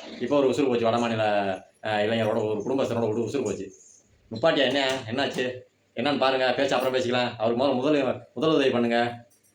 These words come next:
அஹ், ஒரு டாக்டர்கிட்ட அசெம்பிள் பண்ணுங்க, ஒரு ஆம்புலன்ஸ் இருக்கா அவசரத்துக்கு, செத்து போனேன், நீ போற இடம் பூரா சுடுகாடாத்தான் இருக்கு. இதுல இந்த தற்கொலை பூரா என்ன சொல்றாங்க, "சாட்டை உனக்கு இருக்கு வேட்டை,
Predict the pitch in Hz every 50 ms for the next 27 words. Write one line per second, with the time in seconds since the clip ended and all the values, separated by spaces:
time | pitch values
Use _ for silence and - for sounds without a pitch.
0 | _ _ _ _ _ _ _ _ - 139 151 139 135 131 127 120 123 135 147 143
1 | 143 135 135 123 - 135 131 131 117 123 120 120 120 123 120 120 120 120 120 117
2 | 110 - - - 117 131 151 156 147 135 120 123 120 120 127 127 120 117 113 131
3 | 123 117 117 113 131 120 - 131 127 175 156 156 139 110 - - - _ _ _
4 | _ _ _ _ _ _ _ _ _ _ _ - 113 120 117 139 156 160 160 151
5 | 151 160 160 123 127 135 151 143 139 135 123 131 120 104 92 95 - - - _
6 | _ _ _ _ _ _ _ _ _ _ _ _ _ - 135 160 156 156 147 143
7 | 135 131 127 120 113 101 90 - - - 117 120 120 123 123 - - 170 160 151
8 | 151 147 139 139 135 131 123 127 127 131 143 151 147 131 123 120 110 101 101 123
9 | 139 143 147 147 120 95 - - - _ _ _ _ - - _ _ _ _ -
10 | 117 120 117 127 147 143 127 123 139 - - 127 104 - - - -